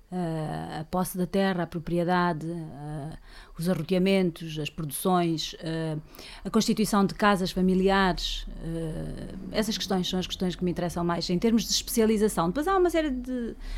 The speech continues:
de questões associadas que também me vão interessando. Por exemplo, fiz já alguns trabalhos sobre os escravos e os libertos no início do povo-,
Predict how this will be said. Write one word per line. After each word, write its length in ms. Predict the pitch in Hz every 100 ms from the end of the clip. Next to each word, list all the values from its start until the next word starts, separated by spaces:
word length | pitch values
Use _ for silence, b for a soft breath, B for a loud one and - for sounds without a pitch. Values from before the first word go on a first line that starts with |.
| B B
de 80 | -
questões 320 | - - 233
associadas 640 | 220 - 208 214 196 202 214
que 60 | -
também 180 | 214
me 60 | 214
vão 80 | 202
interessando. 400 | 202 - 202 190
Por 120 | -
exemplo, 360 | 160 170 160 170 B B B B
fiz 220 | - 202 175
já 120 | 185
alguns 280 | 185 185 175
trabalhos 340 | 185 185 180
sobre 280 | 190 175 175 175 170 160 151 143 160
os 80 | 165
escravos 420 | - 196 196 165
e 20 | 170
os 40 |
libertos 520 | 165 170 226 247 - -
no 120 | 180
início 280 | 175 175 -
do 80 |
povo-, 220 | 147 151